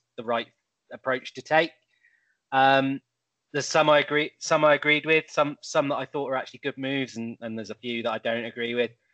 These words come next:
Um, I'm a little bit disappointed there's no Underhill in there. I think he'd be perfect for South Africa. Um,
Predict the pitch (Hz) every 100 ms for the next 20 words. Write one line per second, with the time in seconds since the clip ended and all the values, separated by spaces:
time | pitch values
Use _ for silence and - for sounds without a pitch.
0 | _ _ _ _ _ _ _ _ _ _
1 | _ 147 139 143 135 135 _ _ _ -
2 | 139 160 185 165 170 151 - _ _ _
3 | _ _ _ _ - 151 - - 143 131
4 | 123 117 135 131 127 127 127 135 127 131
5 | 131 131 120 - 120 113 - 117 - 120
6 | 120 120 123 - - 123 123 123 - 131
7 | 139 135 _ _ _ _ _ 107 110 107
8 | 107 104